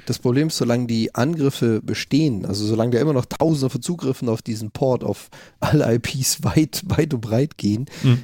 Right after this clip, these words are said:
Speaker 1: macht das Aus- und Wiederanschalten auch nur eine zeitweise Abhilfe.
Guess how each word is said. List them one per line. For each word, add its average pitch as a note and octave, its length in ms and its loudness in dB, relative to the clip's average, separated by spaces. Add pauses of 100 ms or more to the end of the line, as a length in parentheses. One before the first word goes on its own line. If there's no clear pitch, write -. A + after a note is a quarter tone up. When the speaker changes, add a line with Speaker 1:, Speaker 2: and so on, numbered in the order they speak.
Speaker 1:
macht - 260 -2
das A#2 160 2
Aus- C#3 240 2
und C3+ 60 0
Wiederanschalten C3 600 2
auch A#2+ 300 0
nur C#3+ 640 2
eine C#3 140 -2
zeitweise G2+ 640 0
Abhilfe. - 560 -6